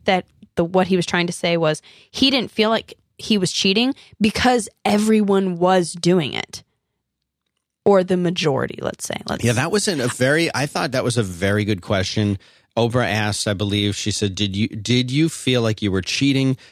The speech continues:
Speaker 2: Did you feel like you were doing something
Speaker 1: Something wrong."
Speaker 2: wrong?
Speaker 1: And he chose not to answer the, "Are you, were you doing something wrong?"
Speaker 2: Mm-hmm.
Speaker 1: Remember?
Speaker 2: Mm-hmm.
Speaker 1: And I thought that was weird.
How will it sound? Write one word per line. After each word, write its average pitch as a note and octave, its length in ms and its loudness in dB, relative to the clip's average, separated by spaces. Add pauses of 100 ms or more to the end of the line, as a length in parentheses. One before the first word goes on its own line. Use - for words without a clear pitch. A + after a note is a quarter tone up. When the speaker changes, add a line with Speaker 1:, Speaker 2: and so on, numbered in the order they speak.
Speaker 2:
Did A#2 220 -2
you A#2+ 100 2
feel A2+ 300 0
like A2+ 220 0
you G#2 80 0
were G2 100 2
doing F#2+ 240 -2
something F#3+ 380 2
Speaker 1:
Something E3+ 120 -2
wrong." G#3+ 280 4
Speaker 2:
wrong? C3+ 120 -4
Speaker 1:
And G3+ 120 0
he F#3+ 80 2
chose C#4 500 2
not C4 240 2
to - 160 -6
answer G3+ 500 2 (440)
the, F#3 200 2
"Are F#3 160 4
you, F3+ 200 -2 (140)
were F3+ 360 2
you F#3 180 0
doing E3 260 -2
something D#3 300 -4
wrong?" C3+ 200 2
Speaker 2:
Mm-hmm. F#2 80 2
Speaker 1:
Remember? E3+ 400 0
Speaker 2:
Mm-hmm. C3 260 0
Speaker 1:
And F#3 140 2
I F3+ 100 0
thought F3 260 -2
that F#3 180 -2
was D#3+ 180 -8
weird. D3+ 480 -2